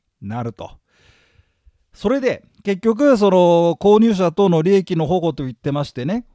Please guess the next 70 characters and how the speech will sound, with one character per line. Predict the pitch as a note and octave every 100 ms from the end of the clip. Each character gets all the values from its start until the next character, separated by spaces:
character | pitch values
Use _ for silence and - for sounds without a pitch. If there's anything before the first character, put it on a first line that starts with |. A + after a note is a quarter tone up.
| _
星 | D#3+ E3 D#3+
印、 | D#3 C#3+ C3 A#2 -
米 | D3+ D#3+
印 | D3+ C#3 C#3
の | B2
二 | F#3+
番 | A3 D#3+ G#2+
で |
す。 | - _
購 | F3+ G3 A#3
入 | C#4
者 | G#3+ F3+
等 | C4+ C4
っ |
て | G#3
出 | A3 A3+
て | G#3+
き | - G#3+ -
た | C4+
ら、 | C4+ - _ _ _
我 | E3 E3+ F#3
々 | F#3+ G3
一 | F#3 D#3+ -
般 | G3+ G3+
消 | A3+ A3
費 |
者 | B3+ A3+
と | G#2 -
い | E3+
う |
ふ | G3
う |
に | F3
ち |
ょ | G3
っ |
と | E3
書 | E3+
い | F3+
と | E3+
い | D3
て | C3
い |
た | C#3
だ | C#3
き | -
た | C#3
い |
ん | A#2
で | -
す | F2+
よ。 | D2 _ _ _ - _ _ B2
う |
ー |
ん、 | A#2+ A#2+ A#2+ B2
で | B2 A#2+
も | A#2+
ね、 | A#2+
や | A#2+
っ |
ぱ | F3
り | D#3
ま | D3+
あ、 | C#3+
こ | C#3+
の | A#2+
不 | E3
動 | G#3+ A#3
産 | A#3+ G#3
業、 | C3+ G2